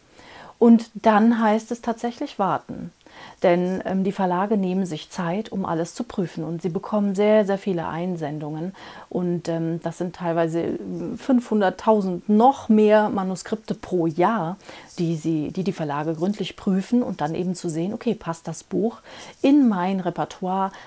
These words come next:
Ist es überhaupt für die Zielgruppe, die ich targetiere, als Verlag geeignet? Und daran entscheiden sie dann, ob sie das Buch für dich aufnehmen oder nicht.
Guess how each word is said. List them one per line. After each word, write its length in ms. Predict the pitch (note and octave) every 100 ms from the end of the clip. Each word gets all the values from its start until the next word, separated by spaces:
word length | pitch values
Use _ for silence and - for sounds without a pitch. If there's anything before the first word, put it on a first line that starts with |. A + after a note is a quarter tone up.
| -
Ist 120 | C4
es 120 | A#3
überhaupt 340 | G#3+ F#3 F3 F3
für 100 | E3
die 160 | F3
Zielgruppe, 500 | - G#3+ G#3 F3 F3
die 180 | D#3+ E3+
ich 140 | E3+ -
targetiere, 600 | D#3+ C#3 C#3+ B3 C4 G#3
als 200 | F3 -
Verlag 380 | F3 E3 D#3+
geeignet? 560 | - - E3 F3 D#3+ E3 - - -
Und 200 | B3 A#3
daran 280 | D#3 D#3 E3+
entscheiden 520 | F3 - D3 D3 E3+
sie 100 | F3
dann, 220 | F#3+ G#3 G#3
ob 240 | D#3+ -
sie 140 | -
das 200 | F3 D3+
Buch 260 | - - F3+
für 160 | - -
dich 200 | - D3+
aufnehmen 500 | D3 - F#3 G#3+ A#3+
oder 200 | D4 C#4
nicht. 280 | D3 -